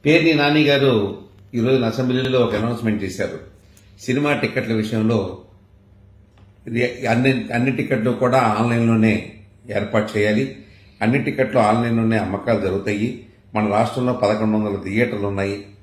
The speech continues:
పదకొండు వందల థియేటర్లు కూడా ఆన్‌లైన్ టికెటింగ్ విధానంలోనే టికెట్లు అమ్మటం జరుగుతుందనేది చెప్పారు.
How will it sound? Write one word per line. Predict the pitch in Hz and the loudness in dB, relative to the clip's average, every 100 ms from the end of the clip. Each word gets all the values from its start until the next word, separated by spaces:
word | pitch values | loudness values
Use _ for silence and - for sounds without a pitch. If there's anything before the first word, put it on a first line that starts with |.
| - _ - - _ _ - - | -20 _ -20 -20 _ _ -14 -8
పదకొండు | 120 131 131 | -4 -2 0
వందల | 135 117 | 0 0
థియేటర్లు | 117 113 110 113 | -2 -2 -2 -2
కూడా | 123 135 - - - - - | 0 -2 -2 -6 -18 -16 -4
ఆన్‌లైన్ | 107 135 139 127 | 0 2 0 0
టికెటింగ్ | 135 123 110 110 | -4 -2 -2 0
విధానంలోనే | 107 110 110 107 107 110 110 | 0 0 0 0 0 -2 -4
టికెట్లు | 104 104 98 | -6 -6 -6
అమ్మటం | 101 98 107 | -8 -6 -6
జరుగుతుందనేది | 98 101 101 101 98 98 113 104 - 95 | -4 -6 -6 -8 -6 -6 -4 -4 -6 -12
చెప్పారు. | - 92 | -10 -10